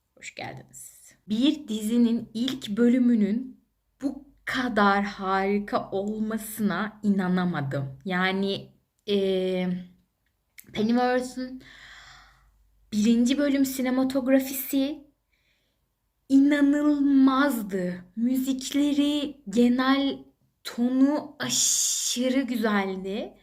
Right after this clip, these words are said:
O yüzden bu diziyi, hani, hiçbir şey D C fanı falan olmayın, tamam mı? Zaten D C fanı olmadığınız sürece size olayları açıklıyor.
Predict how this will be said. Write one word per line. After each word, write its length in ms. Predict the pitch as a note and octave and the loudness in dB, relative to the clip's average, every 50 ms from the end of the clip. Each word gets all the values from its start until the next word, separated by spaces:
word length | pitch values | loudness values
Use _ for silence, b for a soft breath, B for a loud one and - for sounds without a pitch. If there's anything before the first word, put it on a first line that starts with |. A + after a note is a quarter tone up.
| B B B B B B B B B - | B B B B B B B B B -6
O 40 | B3+ | -2
yüzden 500 | D4 D4+ D4+ C#4+ C#4 D#4 D#4 F4 F#4+ - - - | 0 0 0 0 2 2 2 2 2 -2 -6 -10
bu 260 | G#3 G#3 B3 A#3+ B3 | -8 -6 -6 -4 -2
diziyi, 680 | D#4 D#4+ D4+ - D#4+ D4 C#4 B3+ A3 A#3+ D4+ F4 - - | -2 -2 0 0 0 2 2 2 2 2 0 -2 -6 -8
hani, 520 | - G#3+ G3+ G3 F#3+ F#3+ F3 - - - _ - | -4 -2 -2 0 -2 -2 -4 -6 -10 -16 _ -12
hiçbir 420 | - - D4 C#4+ - - D#4 D#4+ | -8 -6 -6 -4 -4 -4 -2 0
şey 400 | - - E4 D4 D4 C#4 A#3+ A3+ | 2 4 4 4 4 2 -2 -4
D 100 | C4+ C#4 | -4 -4
C 240 | C4+ - - D#4 D4+ | -4 -4 -4 -4 -4
fanı 280 | D4 D#4 D4+ D4+ D4+ | -2 -2 -2 -2 -2
falan 280 | D4+ D#4+ D4+ - - B3+ | -2 -2 -2 -2 0 2
olmayın, 440 | C4+ D4 E4 E4+ D#4 B3+ A3 A3 G#3+ | 2 4 4 2 2 0 -2 -2 -4
tamam 300 | G#3+ G#3+ A3 A#3+ A#3+ G#3+ | -4 -4 -4 -4 -4 -2
mı? 60 | A3 | -2
Zaten 340 | A#3 C4 B3+ C#4 C4+ C4 B3+ | -2 -2 -2 -2 -4 -2 -2
D 140 | B3 A#3+ - | -4 -4 -6
C 100 | C4+ C4 | -6 -4
fanı 260 | C4+ C4+ C4 C4 B3+ | -4 -2 -2 -2 -2
olmadığınız 420 | B3+ B3+ B3 B3 B3+ B3+ A#3+ - | -4 -6 -6 -8 -8 -8 -8 -8
sürece 300 | - A#3 A#3+ A#3 A#3 A#3+ | -4 -2 -2 -2 -2 -4
size 160 | A#3 A3+ A#3 | -4 -2 -2
olayları 520 | B3 A#3 A#3 A3 G#3+ G#3+ G#3+ A#3+ A#3 A3 A3 | -2 0 0 -2 -2 -2 -2 -2 -2 -2 -4
açıklıyor. 600 | - - - - _ - B3 A#3 F#3+ F3 - | -6 -8 -10 -10 _ -6 -4 0 0 0 -2